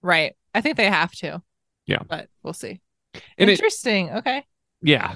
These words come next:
Speaker 2: and we don't have to spoil the, the movie in case somebody's listening to this episode that's not about that movie, but it leaves on enough of a cliffhanger where they could pick up,
Speaker 1: Mm-hmm.
Speaker 2: um, with that as well if they, if they wanna make it, like,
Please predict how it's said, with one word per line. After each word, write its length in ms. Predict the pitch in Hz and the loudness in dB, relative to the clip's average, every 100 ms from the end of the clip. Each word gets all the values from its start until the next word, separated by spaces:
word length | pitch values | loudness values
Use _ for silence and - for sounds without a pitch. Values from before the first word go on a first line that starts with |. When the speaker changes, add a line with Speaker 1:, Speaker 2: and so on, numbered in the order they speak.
| - | 2
Speaker 2:
and 200 | 143 143 | 6 8
we 80 | 165 | 8
don't 100 | 156 | 6
have 80 | |
to 80 | 131 | 4
spoil 300 | - 135 127 | 6 8 8
the, 240 | 113 110 95 | 8 6 4
the 140 | - 104 | 0 2
movie 400 | 104 107 101 101 | 6 6 6 4
in 80 | 98 | 4
case 240 | 104 101 | 4 2
somebody's 640 | - 110 101 98 98 80 - - | 2 0 2 4 2 0 -8 -6
listening 500 | 120 107 104 98 95 _ | 0 0 2 0 -2 _
to 100 | - | -8
this 320 | 87 110 101 | 2 2 4
episode 760 | 104 - 104 - 104 101 101 92 | 2 0 -2 4 6 6 6 4
that's 180 | 101 - | 0 2
not 220 | 104 98 | 2 2
about 240 | 92 98 | 2 2
that 200 | - 101 | 2 0
movie, 320 | 107 101 95 95 | 2 2 4 2
but 420 | 82 104 - _ - - - | 4 4 2 _ -20 -20 0
it 120 | 170 | 4
leaves 320 | 180 214 151 | 6 6 4
on 440 | 160 143 120 110 - _ _ _ _ - | 4 6 4 2 -2 _ _ _ _ -8
enough 440 | 113 120 120 127 135 | -6 -4 2 2 4
of 100 | 113 | 2
a 80 | |
cliffhanger 760 | 107 123 113 113 107 104 101 95 | 4 4 6 4 4 4 4 4
where 640 | 87 104 101 98 95 95 - _ _ _ _ | 4 4 6 6 4 2 -6 _ _ _ _
they 120 | - 110 | 2 2
could 280 | - 110 - | 4 2 4
pick 220 | 101 - | 2 4
up, 260 | 98 - - _ _ _ _ - | 2 2 -4 _ _ _ _ 0
Speaker 1:
Mm-hmm. 100 | 110 | 2
Speaker 2:
um, 340 | 107 113 110 | 2 -2 -2
with 140 | 120 110 | 2 2
that 200 | 104 98 | 2 2
as 120 | 98 | 0
well 260 | 110 101 101 | 0 2 0
if 80 | |
they, 160 | - 98 | -2 -2
if 180 | - 104 | -2 -2
they 120 | 101 | 0
wanna 220 | 95 95 95 | 0 0 0
make 180 | 98 104 | -2 -2
it, 120 | - | -2
like, 260 | 92 87 | -4 -4